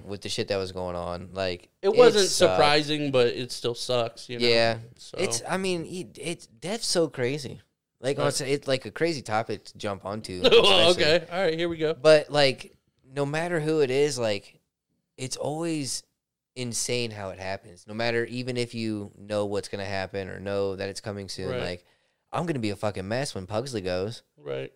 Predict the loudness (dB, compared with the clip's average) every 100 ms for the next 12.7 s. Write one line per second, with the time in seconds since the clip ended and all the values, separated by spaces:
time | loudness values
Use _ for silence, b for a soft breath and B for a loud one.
0 | _ _ 0 0 2 2 2 0 0 -2
1 | -2 -2 -2 -2 -6 -6 -2 -2 -4 -4
2 | -4 -4 -4 -6 _ -10 -8 -6 -8 -10
3 | -14 _ _ _ _ _ _ _ _ _
4 | _ -6 -2 0 0 0 0 4 4 4
5 | 0 -4 -2 -4 -6 -12 -16 -12 -8 -8
6 | -8 -8 0 0 0 -4 -2 -2 -2 -4
7 | -6 -8 -6 -6 -4 -6 -6 -8 -10 -12
8 | -8 -2 -2 -2 -6 -8 -4 -4 -4 -6
9 | -6 -4 -4 -4 -4 -6 -8 _ _ _
10 | _ _ _ _ _ _ -14 -10 -6 2
11 | 4 4 2 0 0 -2 0 4 4 4
12 | 0 -2 -2 0 0 -2